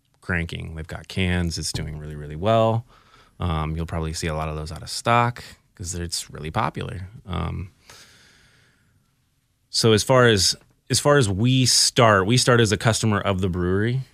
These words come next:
and then we do our best to put the, the right beers in the right places.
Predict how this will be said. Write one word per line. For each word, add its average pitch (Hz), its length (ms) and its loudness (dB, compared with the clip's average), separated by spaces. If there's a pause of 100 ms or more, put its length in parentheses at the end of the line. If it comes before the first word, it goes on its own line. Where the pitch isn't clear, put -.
(240)
and 87 180 -2
then 85 420 -2 (320)
we 101 100 -2
do 95 160 0
our 87 100 0
best 85 300 -4
to 90 80 -2
put 90 280 -6
the, 85 460 -4
the 101 160 -6
right 92 260 0
beers 87 360 -2
in 90 80 -6
the 87 40 -4
right 82 220 -4
places. - 500 -12